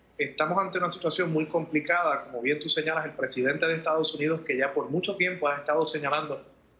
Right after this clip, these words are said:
que Puerto Rico, eh, ha estado recibiendo demasiado dinero, eh, para la recuperación post María, pues ahora tiene una razón más, eh, los casos de corrupción, pero además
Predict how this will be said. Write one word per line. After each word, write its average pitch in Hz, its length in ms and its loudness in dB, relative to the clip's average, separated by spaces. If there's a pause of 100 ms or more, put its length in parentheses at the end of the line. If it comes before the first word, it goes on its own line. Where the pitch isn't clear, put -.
que 135 120 2
Puerto 139 520 -2
Rico, 170 480 2 (400)
eh, 127 180 -2
ha 160 200 4
estado 170 480 2
recibiendo 160 640 0
demasiado 165 800 0
dinero, 147 380 -2 (580)
eh, 143 100 0
para 147 200 0
la 139 100 0
recuperación 147 640 -2
post 151 300 0
María, 175 600 0
pues 147 140 2
ahora 175 380 2
tiene 202 200 -4
una 202 200 2
razón 190 500 -2
más, - 540 -2
eh, 127 120 -4
los 123 120 -6
casos 156 360 0
de 147 140 2
corrupción, 151 500 0
pero 156 200 2
además 151 320 2